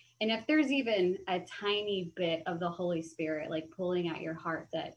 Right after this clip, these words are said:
you know, "I do need to do this," or, or, "A little part of me wants to do this, but I'm scared," I would say,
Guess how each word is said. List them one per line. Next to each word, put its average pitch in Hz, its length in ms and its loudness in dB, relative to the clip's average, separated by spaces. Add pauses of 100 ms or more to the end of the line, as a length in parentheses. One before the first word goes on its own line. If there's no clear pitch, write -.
you 175 140 -2
know, 160 260 -6 (380)
"I 180 80 -4
do 185 240 2
need 175 200 6
to 165 60 -2
do 160 160 0
this," 151 380 -6
or, 165 80 0
or, 160 540 -4
"A 185 60 -2
little 233 360 6
part 214 320 2
of 202 80 0
me 202 160 4
wants 185 260 4
to 196 80 -10
do 190 100 0
this, 185 220 0
but 233 100 4
I'm 233 200 6
scared," 220 720 2 (600)
I 214 140 10
would 220 220 2
say, 202 300 6